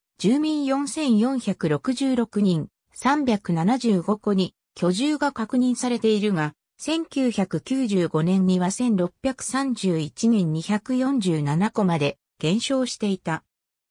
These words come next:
二千十四年の第三十八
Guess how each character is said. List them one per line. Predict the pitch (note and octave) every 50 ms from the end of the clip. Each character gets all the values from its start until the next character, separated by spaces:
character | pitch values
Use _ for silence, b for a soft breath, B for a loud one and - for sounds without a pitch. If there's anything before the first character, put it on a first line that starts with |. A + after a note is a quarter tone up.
| _ _ -
二 | F#3+ G3+
千 | G3+ - F4 F#4 E4 B3+ F#3+
十 | F3 G3+ A#3 A#3+ B3+
四 | B3 A#3+ B3 B3
年 | A#3+ A#3 A3+ G#3 G3 G3
の | G3+ G3+ - _ _ _ _ -
第 | F#3+ A3+ C#4+ D4+
三 | - - C4 C#4+ C#4+ A#3
十 | G3+ F#3 F3
八 | D#3 E3 D#3+ -